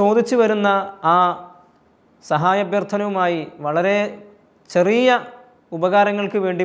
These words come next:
പോലും അവർക്കൊക്കെ അത് തടഞ്ഞു വെക്കുകയും ചെയ്യുന്ന ഈ ഇത്തരക്കാർക്കാണ് അള്ളാഹുവിൻ്റെ വയിലാകുന്ന ആ ശിക്ഷ ഉള്ളത്. സത്യവിശ്വാസികളായ നമ്മളെ സംബന്ധിച്ചിടത്തോളം പ്രസ്തുത സൂറത്തിൽ ഒരുപാട് പാഠങ്ങളുണ്ട്. അള്ളാഹു സുബ്ഹാനഹു വ തആല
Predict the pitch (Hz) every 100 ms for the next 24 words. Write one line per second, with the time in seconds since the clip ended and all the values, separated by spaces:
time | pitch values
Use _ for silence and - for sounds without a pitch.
0 | 165 165 143 107 - _ _ 143 165 175
1 | 175 185 170 175 165 156 175 208 190 185
2 | 175 170 165 151 147 135 - - _ _
3 | _ _ _ 147 175 165 175 - - 156
4 | 151 190 185 180 160 143 147 135 127 170
5 | 165 165 160 160 151 143 123 - - 156
6 | 180 180 165 156 151 139 147 143 135 151
7 | - 160 135 143 135 120 - - _ -
8 | 190 269 269 269 269 269 254 240 240 208
9 | 220 226 202 190 185 175 165 143 135 208
10 | - - _ _ 170 175 208 220 196 190
11 | 190 196 185 - - - _ - 165 180
12 | 196 190 180 - - 156 175 190 180 160
13 | 131 120 - _ _ - 196 190 190 180
14 | 180 190 185 190 180 175 170